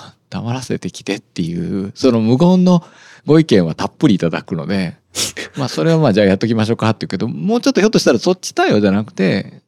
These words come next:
Speaker 1: サイレントマジョリティ側に、ね、それ教えることじゃないような気もする。でもそうか、旗から見てるから分かるっていうことはあるかな。
Speaker 2: もうちょっと、もうちょっと声上げてくれたらいいんだよ、
Speaker 1: そうそうそう。
Speaker 2: みたいな。
Speaker 1: へ-、変な言い方になるけど、えっと、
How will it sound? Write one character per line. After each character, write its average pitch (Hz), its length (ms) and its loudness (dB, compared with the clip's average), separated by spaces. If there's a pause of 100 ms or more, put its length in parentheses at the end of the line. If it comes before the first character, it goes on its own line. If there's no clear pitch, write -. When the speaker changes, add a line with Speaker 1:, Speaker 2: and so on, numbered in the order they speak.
(220)
Speaker 1:
サ 175 300 -6
イ 196 80 0
レ 214 180 2
ン 233 120 -2
ト 208 540 0 (100)
マ 175 140 2
ジ 196 60 2
ョ 202 60 6
リ 208 100 4
テ 214 180 2
ィ 214 40 2
側 226 220 2
に、 247 320 0 (720)
ね、 127 140 0
そ 147 140 -6
れ 220 220 -4 (320)
教 254 160 -10 (140)
え 311 80 -4
る 427 60 -20
こ 392 120 -6
と 381 120 2
じ 339 60 6
ゃ 247 40 6
な 143 120 6
い 143 40 4
よ 131 60 4
う 107 40 4
な 95 60 2
気 107 120 -2
も 90 80 -6
す 92 120 -6
る。 90 100 -4
で 135 140 2
も 104 80 -2
そ 104 100 -4
う 92 40 -4
か、 - 100 -10
旗 175 260 -2
か 294 80 0
ら 175 100 4
見 170 100 4
て 165 80 4
る 113 100 4
か 95 100 0
ら 87 60 2
分 90 100 0
か 92 100 -2
る 82 60 -2
っ - 20 -10
て - 240 -14
い 85 40 -8
う - 20 -16
こ - 120 -18
と 82 100 -12
は 80 60 -10
あ - 20 -10
る 80 80 -12
か - 120 -14
な。 87 260 -6 (840)
Speaker 2:
も 117 100 -12
う 110 40 -14
ち - 80 -6
ょ - 20 -4
っ - 20 -4
と、 - 120 -14
も 135 80 2
う 143 40 0
ち - 60 -2
ょ - 20 -2
っ - 20 0
と - 80 -8
声 - 160 -6
上 98 60 -4
げ 90 80 -6
て - 80 -12
く - 120 -8
れ 98 60 -6
た 95 120 -6
ら - 200 -8 (120)
い 90 60 -4
い 92 40 -2
ん 101 40 -4
だ 208 80 4
よ、 143 100 4
Speaker 1:
そ 107 40 -2
う - 20 -6
そ 113 100 0
う 92 40 0
そ - 160 -2
う。 90 40 0
Speaker 2:
み 95 60 -4
た - 60 -12
い - 260 -6
な。 240 40 0
Speaker 1:
へ-、 - 60 -10
変 196 200 4
な 101 80 2
言 90 60 2
い - 20 -8
方 92 240 -2
に 98 60 -2
な 104 120 2
る 92 80 -4
け - 160 -10
ど、 98 560 -2
え 95 120 -12
っ - 40 -18 (140)
と、 87 520 -8